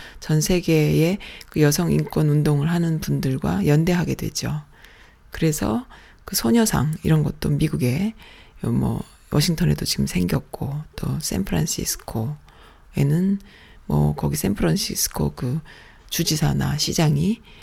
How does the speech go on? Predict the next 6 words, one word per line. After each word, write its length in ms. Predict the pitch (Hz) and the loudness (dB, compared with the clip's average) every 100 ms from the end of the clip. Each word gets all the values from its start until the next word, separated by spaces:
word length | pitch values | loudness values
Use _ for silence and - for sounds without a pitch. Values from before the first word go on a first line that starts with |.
| - - | -12 -2
적극적으로 640 | 151 165 - 135 - - - - | -2 -2 0 -2 -2 -6 -6 -4
그런 200 | 151 147 | -2 0
것을, 360 | 131 - 120 151 - - - - | -2 -2 -4 -6 -14 -20 -20 -14
어, 140 | - - - - | -8 -8 -10 -18
그렇게 280 | - - - | -18 -8 -4
활동하는 520 | 165 - 165 170 139 | -4 0 0 0 -2